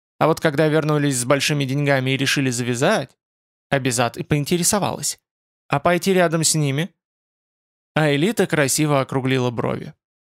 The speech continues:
Голос ее прозвучал с ласковой насмешкой. «Девочка, мы же не в кино». Абизад заткнулась. Михаил видел в ее глазах замешательство.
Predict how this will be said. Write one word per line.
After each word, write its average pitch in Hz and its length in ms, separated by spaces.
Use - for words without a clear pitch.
Голос 165 460
ее 147 160
прозвучал 131 520
с - 120
ласковой 127 380
насмешкой. 123 640
«Девочка, 165 720
мы 190 220
же 190 140
не 190 120
в - 100
кино». 175 440
Абизад 127 460
заткнулась. 143 800
Михаил 147 380
видел 143 360
в 110 60
ее 123 160
глазах 135 420
замешательство. 135 840